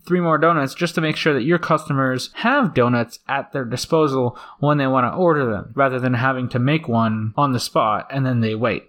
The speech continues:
Now, the last one is the more complicated one to explain. The last conditional is called the for loop. And the for loop is basically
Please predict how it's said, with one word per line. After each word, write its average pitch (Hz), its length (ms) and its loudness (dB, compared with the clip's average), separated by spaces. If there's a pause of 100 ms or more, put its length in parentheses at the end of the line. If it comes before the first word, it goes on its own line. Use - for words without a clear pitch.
Now, 135 160 0
the 135 80 2
last 175 480 0
one 117 480 0
is 139 600 0
the 147 300 -4
more 185 300 2
complicated 131 800 -2
one 101 240 0
to 95 100 -4
explain. - 580 -6
The - 80 -2
last 151 560 0
conditional 120 800 0 (320)
is 123 160 -2
called 107 640 -2
the 139 160 0
for 170 320 2
loop. 101 340 -8 (240)
And 127 100 0
the 127 60 2
for 240 320 4
loop 135 380 0 (180)
is 147 260 -2
basically 143 1080 0